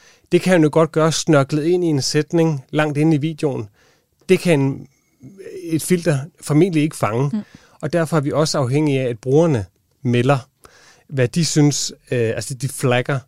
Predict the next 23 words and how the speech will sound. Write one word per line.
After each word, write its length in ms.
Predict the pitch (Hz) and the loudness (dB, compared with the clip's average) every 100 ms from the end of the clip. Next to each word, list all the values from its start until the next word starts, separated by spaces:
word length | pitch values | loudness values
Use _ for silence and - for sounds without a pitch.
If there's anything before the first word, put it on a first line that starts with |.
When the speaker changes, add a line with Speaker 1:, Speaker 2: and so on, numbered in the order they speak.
| _ | _
Speaker 1:
øh, 400 | 139 127 110 107 | -4 -2 -2 -2
videoer, 320 | 135 139 139 | -4 -2 -2
som 160 | 113 120 | -2 -4
de 80 | 113 | -2
mener 240 | 123 127 | -2 -2
er 60 | 110 | -4
problematiske. 720 | - 104 131 185 160 - 151 _ _ _ - | -6 -6 -4 -6 -8 -8 -10 _ _ _ -2
Når 200 | 165 180 | 0 0
de 120 | 147 | -2
gør 180 | 151 147 | 0 0
det, 220 | 160 151 - _ - | 0 -2 -8 _ -6
så 140 | 165 | 0
er 40 | |
der 100 | 156 | 2
mennesker 360 | 143 139 160 117 | 4 2 0 -2
hos 140 | 110 | -4
os, 100 | 135 - | -4 -6
der 80 | |
kigger 240 | - 185 214 | -8 -8 -4
på 160 | 170 | -2
det, 120 | 165 165 _ _ _ _ _ _ _ _ - | -2 -2 _ _ _ _ _ _ _ _ -4
og 160 | 147 | -2
så 260 | 131 156 147 | 2 2 2